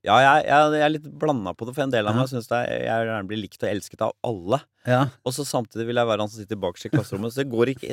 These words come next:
Speaker 1: det går ikke helt opp, disse to tingene. Men sånn, jeg føler livet er litt sånn, vi er ikke helt kalibrert.
Speaker 2: Nei, nei, det, det er jo
Speaker 1: Men i, i,
Speaker 2: Ja.
Speaker 1: i, for å ta tilbake til
Speaker 2: Ja.
Speaker 1: spillet, da. I det, denne sesongen her, så er det jo kvinner og menn
Speaker 2: Ja.
Speaker 1: delt inn i gruppe. Og jeg mener at det skjer noe,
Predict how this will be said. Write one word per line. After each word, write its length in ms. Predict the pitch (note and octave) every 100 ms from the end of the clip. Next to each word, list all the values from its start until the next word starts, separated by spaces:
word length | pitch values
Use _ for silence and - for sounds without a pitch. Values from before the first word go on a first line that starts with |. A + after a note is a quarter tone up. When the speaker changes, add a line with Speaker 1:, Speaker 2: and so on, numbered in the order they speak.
| A#2+
Speaker 1:
det 80 | B2+
går 100 | B2+
ikke 120 | C3+
helt 140 | C#3+ - -
opp, 220 | - D3
disse 160 | C3 C3+
to 140 | C3
tingene. 320 | C3 A2+ C3+ D#3+ _
Men 160 | C3+ -
sånn, 220 | F3 D3
jeg 140 | G#2 -
føler 300 | D3+ A#2+ A#2+
livet 180 | A2 G2
er 140 | F#2 F#2
litt 80 | D#3
sånn, 140 | G3+
vi 60 | C3+
er 40 |
ikke 140 | D3+
helt 100 | C3
kalibrert. 920 | B2 C3+ B2+ F#2+ F2+ E2+ F#2 _ - - _ -
Speaker 2:
Nei, 140 | D#3+ G#3+
nei, 100 | F3 D#3
det, 80 | C#3+
det 140 | C3+ A#2
er 80 |
jo 100 | A2+ A2+ A2 A2 A2 A2 A2
Speaker 1:
Men 120 | A2+
i, 120 | E3 F#3
i, 160 | - B2+
Speaker 2:
Ja. 80 | F3 -
Speaker 1:
i, 120 | E3 D3
for 180 | - D#3+
å 80 | D3
ta 140 | C#3 C3+
tilbake 240 | C3+ B2+
til 140 | C#3+
Speaker 2:
Ja. 160 | B2+ C#3+
Speaker 1:
spillet, 160 | G3 G#3+
da. 100 | E3+ - -
I 80 | B2+
det, 160 | C3 C3+
denne 180 | B2 G#2+
sesongen 400 | A#2+ A2+ G#2+ B2+
her, 140 | C#3+
så 100 | D3
er 80 | A2
det 120 | A2
jo 40 | -
kvinner 300 | F#2+ E2+ F2
og 20 |
menn 160 | E2 E2 _ _ _
Speaker 2:
Ja. 220 | - A#2 A#2+
Speaker 1:
delt 220 | G#2 -
inn 100 | F#2+
i 60 | F#2+
gruppe. 260 | F#2 - F#2
Og 100 | B2
jeg 220 | B2+ D#3+
mener 260 | C#3+ G2+ G#2
at 120 | -
det 100 | C3+
skjer 400 | - - F2 F2
noe, 220 | G#2+ A2+